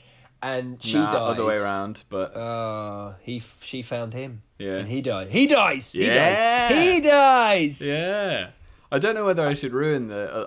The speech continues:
Speaker 2: alternate ending, but I'm
Speaker 1: That's
Speaker 2: going
Speaker 1: why
Speaker 2: to.
Speaker 1: you cried.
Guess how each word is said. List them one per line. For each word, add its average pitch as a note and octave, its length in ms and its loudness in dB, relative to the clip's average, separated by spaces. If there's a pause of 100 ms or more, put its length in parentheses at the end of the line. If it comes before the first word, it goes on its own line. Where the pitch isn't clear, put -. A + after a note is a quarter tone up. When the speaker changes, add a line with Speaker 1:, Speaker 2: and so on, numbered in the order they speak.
Speaker 2:
alternate G#2+ 420 -8
ending, F#2+ 300 -10
but G2 120 -6
I'm F3 80 2
Speaker 1:
That's D3 160 0
Speaker 2:
going B2 100 -2
Speaker 1:
why F3 140 4
Speaker 2:
to. D3 60 0
Speaker 1:
you C3+ 140 -4
cried. D3+ 680 -2